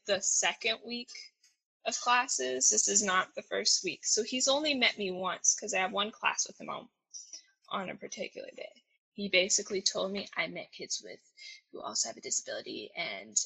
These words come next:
I knew you weren't, like, like, you're gonna be a failure." Really, really came for me, and he's just like, "You're just already rude in class." And, uh, I'm like, "I was in class with you once." <laughs> I was like, "It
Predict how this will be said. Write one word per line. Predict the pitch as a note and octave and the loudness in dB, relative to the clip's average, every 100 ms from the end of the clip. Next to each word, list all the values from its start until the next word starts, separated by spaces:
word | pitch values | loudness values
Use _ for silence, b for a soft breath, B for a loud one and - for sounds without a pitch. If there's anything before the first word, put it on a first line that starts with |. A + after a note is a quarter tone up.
| - | -2
I | E3+ E3 D#3+ | -6 -6 -10
knew | E3 F#3+ G3+ | -8 -6 -4
you | G3 | -6
weren't, | G3 F#3+ F#3 - - | -6 -6 -6 -8 -14
like, | - - _ _ F4 G4+ | -18 -18 _ _ _ -20
like, | - - - | -20 -20 -14
you're | - | -10
gonna | - - | -10 -10
be | D#3 | -12
a | G#3 - | -10 0
failure." | G3+ G#3+ G#3 G3+ G3 G3 G3 F#3+ - _ _ _ | 2 4 2 0 0 0 -2 -6 -14 _ _ _
Really, | G#3+ D4 C#4 G3 - - | -2 2 2 0 -2 6
really | F4+ D#4+ | 8 8
came | - D4 C5 - | 8 6 8 6
for | C4 | 4
me, | G#3 F#3 G3 | 4 -2 -2
and | |
he's | G3 G#3+ | 2 2
just | - G3+ F#3+ | 6 6 4
like, | F3 - | 0 -2
"You're | F3 | 2
just | - - - - | 6 8 6 4
already | G#3+ A3 G#3+ G3 F3 G3 | 2 2 0 -2 -4 2
rude | A#3 D4 C#4 | 4 6 6
in | C4 | 4
class." | B3 A3 B3+ A#3+ - - | 4 4 4 4 6 6
And, | G3 G3+ - | 4 -6 4
uh, | A#3+ - - | 4 4 0
I'm | C#4 | -2
like, | D4 C#4+ | 2 4
"I | |
was | E4 F4 | 6 4
in | |
class | D#4+ E4+ - | 0 0 0
with | D4+ | 0
you | C4 | -4
once." | B3+ F4+ D4 - - | -2 -2 4 6 8
<laughs> | |
I | - | 10
was | - - - | 10 12 10
like, | F4+ - - - | 10 6 -2 -8
"It | G3+ | -10